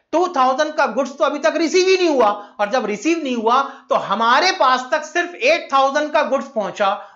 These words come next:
और हमारे पास जो एट थाउजेंड का goods पहुंचा है वही तो टेंथ अप्रैल को हमारे stock में include हुआ होगा। इसीलिए मैं यहां पर सिर्फ और सिर्फ एट थाउजेंड पे काम कर रहा हूं। अब एक बात बताओ, <clears throat> हाँ, अब एक बात बताओ,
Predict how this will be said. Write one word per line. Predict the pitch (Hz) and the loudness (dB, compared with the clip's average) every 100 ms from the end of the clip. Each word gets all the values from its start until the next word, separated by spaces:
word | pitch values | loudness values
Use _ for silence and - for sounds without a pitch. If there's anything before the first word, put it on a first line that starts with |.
| - | -6
और | 190 | -4
हमारे | 175 196 247 262 | -2 0 0 -2
पास | 247 247 | -4 -6
जो | 254 254 | -4 -8
एट | 180 208 233 214 | -6 -8 -8 -6
थाउजेंड | 202 208 233 | -4 -4 -8
का | 233 | -8
goods | 196 226 - | -8 -10 -10
पहुंचा | 175 180 196 | -12 -8 -2
है | 220 190 | -2 -2
वही | 170 247 | -4 -4
तो | 277 294 | -2 -4
टेंथ | 294 254 254 | -2 -6 -4
अप्रैल | 226 214 202 202 | -6 -2 -2 2
को | 247 277 269 - | 2 2 0 -6
हमारे | 214 233 240 277 277 | -2 0 2 2 0
stock | - 254 254 294 | 0 0 0 -2
में | 285 | -4
include | 247 269 277 | -4 -4 -2
हुआ | 247 254 | 2 4
होगा। | 208 185 294 302 - - _ _ _ _ _ _ | 2 2 4 4 0 -8 _ _ _ _ _ _
इसीलिए | 262 240 302 277 262 | -8 -4 -4 -4 -6
मैं | 233 | -6
यहां | 220 165 185 | -10 -8 -8
पर | - 185 | -8 -10
सिर्फ | - 330 311 226 | -6 -6 -6 -8
और | 190 | -8
सिर्फ | 185 269 269 | -6 -8 -6
एट | 220 233 214 | -6 -6 -10
थाउजेंड | 165 147 185 | -10 -8 -10
पे | 214 226 | -8 -8
काम | 156 156 | -8 -10
कर | 170 208 | -4 -4
रहा | 156 | -4
हूं। | 143 - | -12 -8
अब | 214 | -6
एक | 208 156 | -6 -2
बात | 226 | -2
बताओ, | 185 - 139 190 - 214 | -2 -10 -10 -12 -12 -8
<clears throat> | 214 139 - _ _ _ _ _ _ _ _ - | -8 -10 -20 _ _ _ _ _ _ _ _ -14
हाँ, | 135 - - - - - | -14 -16 -20 -20 -18 -4
अब | 208 | -4
एक | 233 170 | -4 0
बात | 190 202 | -2 -2
बताओ, | 185 139 | -6 -10